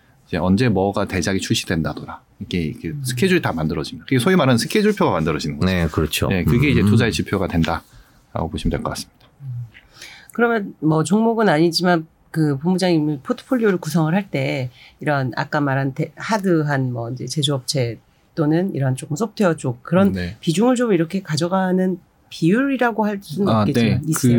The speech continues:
Speaker 1: 그거는 사실 저희는 사모 헤지
Speaker 2: 음.
Speaker 1: 펀드라서
Speaker 2: 네.
Speaker 1: 저희는 비엠을 추종하지 않습니다.
Speaker 2: 음,
Speaker 1: 예, 그렇기
Speaker 2: 이슈들을,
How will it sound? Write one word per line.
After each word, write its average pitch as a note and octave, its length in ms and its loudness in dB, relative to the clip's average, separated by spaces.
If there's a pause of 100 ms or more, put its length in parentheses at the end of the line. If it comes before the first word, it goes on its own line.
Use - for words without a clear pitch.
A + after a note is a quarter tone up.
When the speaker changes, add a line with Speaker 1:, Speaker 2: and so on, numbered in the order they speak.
(120)
Speaker 1:
그거는 C3 480 6
사실 B2+ 240 2
저희는 C3 640 4
사모 D3 440 2
헤지 A#2+ 200 0
Speaker 2:
음. D#3+ 60 4
Speaker 1:
펀드라서 G2 640 2
Speaker 2:
네. D3 80 0
Speaker 1:
저희는 G2+ 420 2
비엠을 A2+ 720 2
추종하지 A2+ 400 0
않습니다. A2 460 -2
Speaker 2:
음, D3 160 -4
Speaker 1:
예, A2 200 0
그렇기 - 260 -4
Speaker 2:
이슈들을, F#2+ 240 0